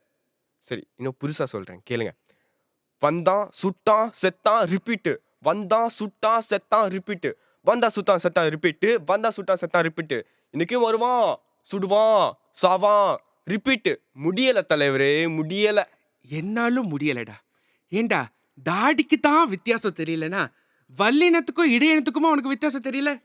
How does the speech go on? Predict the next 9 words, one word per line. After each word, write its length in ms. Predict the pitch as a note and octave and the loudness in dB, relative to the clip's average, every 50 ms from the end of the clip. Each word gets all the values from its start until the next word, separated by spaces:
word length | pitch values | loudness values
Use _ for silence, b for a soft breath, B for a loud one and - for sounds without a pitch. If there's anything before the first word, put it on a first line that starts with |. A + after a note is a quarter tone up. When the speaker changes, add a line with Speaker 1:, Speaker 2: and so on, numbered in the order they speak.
| _ _ _ _ _ _ _ | _ _ _ _ _ _ _
Speaker 2:
நான் 260 | - D3+ F3 F#3+ G3 | -6 -2 0 0 0
சொன்னது 720 | F3+ - G3+ A3 A#3+ C4+ B3 F#3+ F3+ G#3+ A#3 B3+ - _ | 0 0 0 0 2 0 0 0 0 -2 -2 -2 -2 _
திருக்குறள். 720 | - B3 C4 C4 D#4 - - _ - A3 A#3+ B3+ G3+ - _ _ _ _ _ _ _ _ _ | 2 2 4 4 4 2 2 _ 0 2 2 2 0 -2 _ _ _ _ _ _ _ _ _
சரி, 240 | - - G3 A3+ - _ - | -2 -2 -2 -2 -2 _ -14
அதை 320 | - A2 B2+ C3+ E3+ E3+ B2 | -4 -4 0 2 2 0 0
விடு. 200 | D3 E3 D3 - _ _ _ _ _ _ _ _ - | 0 -4 -4 -6 _ _ _ _ _ _ _ _ 0
திருவள்ளுவர் 640 | A#3+ B3 C#4+ D#4+ F#4+ F#4 E4+ C4+ G#3+ F3+ G3 B3 A#3+ | 4 4 6 6 6 4 4 2 2 2 0 0 0
திருக்குறளை 760 | - F#3+ G#3 B3+ - - A#3 G3+ D#3+ C#3 C#3 C#3+ E3 G3+ G#3 b b b b b _ | 0 0 0 0 -2 -2 -2 -2 0 0 0 0 0 0 -2 b b b b b _
மூணு 500 | C#3+ C#3+ E3+ G#3 B3 C#4 D4 C#4 C#4 | -8 -4 0 2 4 4 4 4 2